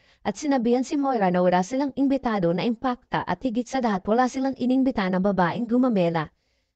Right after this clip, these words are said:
Sabi naman ni Moira, pasalamat na lang sila dahil pumunta pa siya sa party niya. Samantala, kinabahan naman si Lynette dahil nakita niya si Robert sa reception nila. Sabi naman ni Carlos, "Inimbitahan ko talaga siya,"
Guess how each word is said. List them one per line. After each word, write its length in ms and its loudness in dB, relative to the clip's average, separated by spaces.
Sabi 240 0
naman 240 0
ni 80 2
Moira, 320 0
pasalamat 560 -2
na 80 2
lang 80 0
sila 320 0
dahil 240 2
pumunta 400 -4
pa 80 -6
siya 240 -6
sa 160 -6
party 400 -4
niya. 240 -4
Samantala, 720 -2
kinabahan 400 0
naman 160 2
si 160 -2
Lynette 320 -2
dahil 320 0
nakita 320 -2
niya 80 0
si 160 -4
Robert 320 0
sa 160 -2
reception 480 -4
nila. 240 0
Sabi 320 0
naman 240 2
ni 80 -10
Carlos, 400 0
"Inimbitahan 560 2
ko 80 -4
talaga 320 2
siya," 320 -4